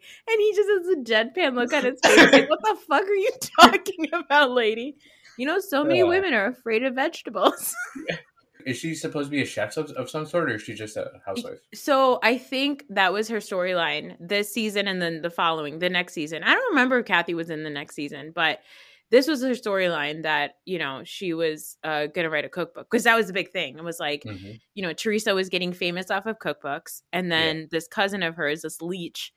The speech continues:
Speaker 1: gets on the same show that she's on and then tries to start her own cookbook, which is, like,
Speaker 2: Amazing.
Speaker 1: you know, not great.
Speaker 2: So that's a, that's a storyline in the next season?
Speaker 1: I feel like it was in this season. It's like they
Speaker 2: Yeah,
Speaker 1: really
Speaker 2: 'cause
Speaker 1: tried to push, like, Kathy's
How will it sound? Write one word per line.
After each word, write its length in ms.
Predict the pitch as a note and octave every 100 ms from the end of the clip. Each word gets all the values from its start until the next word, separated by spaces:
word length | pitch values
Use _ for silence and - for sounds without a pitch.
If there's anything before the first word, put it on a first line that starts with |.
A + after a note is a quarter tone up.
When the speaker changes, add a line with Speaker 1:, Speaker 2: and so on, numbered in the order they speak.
| _ _ -
Speaker 1:
gets 220 | F#3 G3
on 140 | F#3+
the 80 | E3+
same 260 | E3+ F#3 G3+
show 220 | G#3 F3+
that 160 | E3
she's 200 | - F#3
on 280 | E3+ B2+ B2+
and 200 | - E3+
then 180 | D#3+ D3+
tries 380 | - E3+ D3+ -
to 380 | - D3+ C3+ D#3+
start 280 | - E3+ D3+
her 160 | D3+
own 140 | C#3+ C#3+
cookbook, 380 | C#3 - - - _
which 160 | F3 F3
is, 140 | E3
like, 160 | D#3 D3
Speaker 2:
Amazing. 220 | D#3+ - _ -
Speaker 1:
you 60 |
know, 140 | D4+ D3+
not 240 | G#3+ -
great. 240 | - - _
Speaker 2:
So 180 | - C#3
that's 240 | C#3 C#3+ D#3
a, 160 | C3
that's 220 | A#2 G#2+ C3
a 40 |
storyline 480 | A#2 A#2 A#2 A#2 A2+
in 80 | G#2+
the 100 | G2+
next 220 | G2+ -
season? 400 | A2 G#2+ C3 D3+ _ _
Speaker 1:
I 120 | C#4
feel 180 | C4+ F#4
like 140 | C5+
it 100 | B4
was 240 | D4+ C4+ -
in 220 | G#3+ G#3+
this 240 | F#3 E3 -
season. 460 | D#3 - - F#3+ -
It's 160 | - G#3+
like 180 | F#3+ F3+
they 80 | F#3+
Speaker 2:
Yeah, 60 | D3
Speaker 1:
really 140 | F#3
Speaker 2:
'cause 80 | D3+
Speaker 1:
tried 160 | F#3 F3
to 60 |
push, 320 | F3+ F#3 E3+
like, 120 | E3+ D3+
Kathy's 720 | F#3 D#3+ D#3+ D3+ D#3+ -